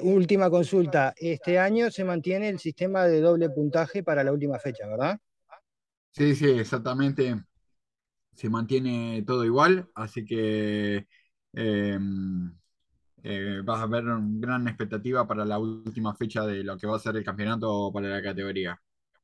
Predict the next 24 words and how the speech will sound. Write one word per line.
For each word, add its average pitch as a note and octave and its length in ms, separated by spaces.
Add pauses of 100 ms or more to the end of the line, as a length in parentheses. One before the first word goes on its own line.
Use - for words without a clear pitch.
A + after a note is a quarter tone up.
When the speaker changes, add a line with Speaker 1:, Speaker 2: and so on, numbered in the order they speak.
(160)
Speaker 1:
Sí, D3 200
eso D3 220
sin C#3 160
duda D3+ 400
hace C#3+ 240
que C3 220
en B2 100
la B2+ 100
última C#3+ 360
fecha D3+ 320
lleguen D3 380
muchísimos C3 520
pilotos C#3 380
con B2 160
posibilidades B2 920
y B2 80
que A#2 280 (400)
pueda C#3 320
pasar C3 420
cualquier A#2+ 400
cosa. B2+ 440
Se - 120
define C3+ 420
siempre C3 600